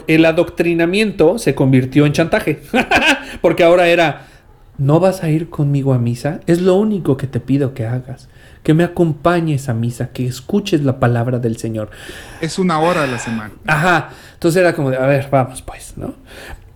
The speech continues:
Speaker 1: Y, y te voy a decir que la religión católica, que es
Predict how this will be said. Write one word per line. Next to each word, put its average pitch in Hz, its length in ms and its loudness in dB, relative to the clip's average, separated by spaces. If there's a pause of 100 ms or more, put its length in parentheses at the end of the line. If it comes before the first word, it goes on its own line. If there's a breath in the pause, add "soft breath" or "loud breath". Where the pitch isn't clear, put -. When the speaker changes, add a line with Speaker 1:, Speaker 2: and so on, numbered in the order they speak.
(100)
Speaker 1:
Y, 208 360 0 (280)
y 196 100 2
te 202 80 2
voy 262 160 2
a 277 60 4
decir 202 300 0
que 202 420 2
la 175 160 4
religión 202 680 2 (880)
católica, 143 600 0
que 131 100 -4
es - 240 -10